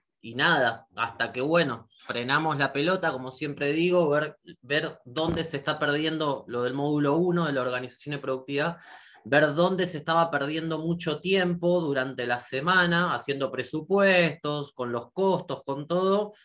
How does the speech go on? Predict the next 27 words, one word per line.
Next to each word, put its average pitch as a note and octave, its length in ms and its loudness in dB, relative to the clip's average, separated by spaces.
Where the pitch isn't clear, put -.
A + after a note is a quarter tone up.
Y C3+ 180 -2
bueno, D3 340 0
y B2 60 -8
trasladamos, C#3+ 1040 2
empezamos C#3+ 520 -4
a C3+ 40 0
hacer B2+ 540 -2
tizadas C3+ 720 2
de A#2+ 140 -6
consumo E3+ 760 0
de C3 200 0
las A#2+ 240 -6
principales C#3+ 880 -2
moldes E3+ 560 -2
que B2+ 100 -6
nos B2 260 -6
den C#3 580 -4
el, A2+ 680 -6
el, A#2 360 -8
el A#2+ 240 -4
consumo D3 720 -2
por B2+ 180 -2
metro C#3+ 380 -4
cuadrado C3+ 400 2
de C#3+ 80 0
ese D#3 180 -6
molde, F3+ 720 2